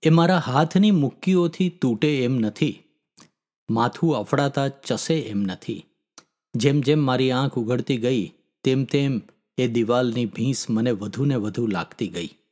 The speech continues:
આજે એ દિવાલને ભાંગવા હું મથું છું. હું દિવાલ વિશે વિચારો કરું છું. દિવાલ વિશે કાવ્યો લખું છું.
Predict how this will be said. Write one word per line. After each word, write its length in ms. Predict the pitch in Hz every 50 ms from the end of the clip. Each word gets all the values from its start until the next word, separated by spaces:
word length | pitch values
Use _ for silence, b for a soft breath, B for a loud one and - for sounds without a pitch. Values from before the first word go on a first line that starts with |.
| _ _ _ _ _ _ _ _ _ _ _ _ _ -
આજે 400 | 107 120 127 110 127 139 147 156
એ 220 | - - 135 127
દિવાલને 560 | 113 110 117 110 117 123 120 123 123 123 123
ભાંગવા 540 | 110 95 90 95 107 117 117 117 120 131 127
હું 260 | 110 - - 123 117
મથું 360 | 107 95 95 - - 151 147 139
છું. 280 | - 151 123 - - _ _ _ _ _ _ _ _ _ _ _ _ _ _ _ 165
હું 120 | 175 165
દિવાલ 360 | 139 131 131 165 185 190 196
વિશે 340 | 180 160 139 - - 156 151
વિચારો 460 | 135 107 104 98 - 120 117 113 101
કરું 300 | 95 - 101 95 95 107
છું. 220 | 101 - - 104 95 - _ _ _ _ _ _ _ _ _ _ _ -
દિવાલ 380 | 113 123 120 127 143 139 135 123
વિશે 300 | 117 110 - - 127 113
કાવ્યો 440 | - - 90 98 104 113 135 156
લખું 340 | 147 110 95 - - 120 104
છું. 220 | - - 98 90